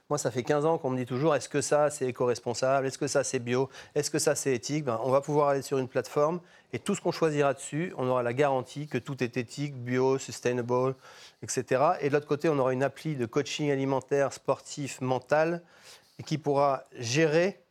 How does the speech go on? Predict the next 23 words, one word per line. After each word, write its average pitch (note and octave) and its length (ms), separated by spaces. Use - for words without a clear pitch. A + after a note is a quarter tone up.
ce C#3 180
sera C#3+ 240
une D3 140
nouvelle F#3 300
interface D3+ 520
qui, C3 120
pour B2+ 160
moi, C#3 160
est C3+ 120
aussi B2+ 240
disruptive C3+ 600
que B2+ 100
la A2 200
souris D#3 480
à B2 80
un - 20
moment B2 240
donné. C3 320
C'est C#3 140
qu'on C#3 140
va C3+ 220
avoir C3+ 240
un A#2+ 280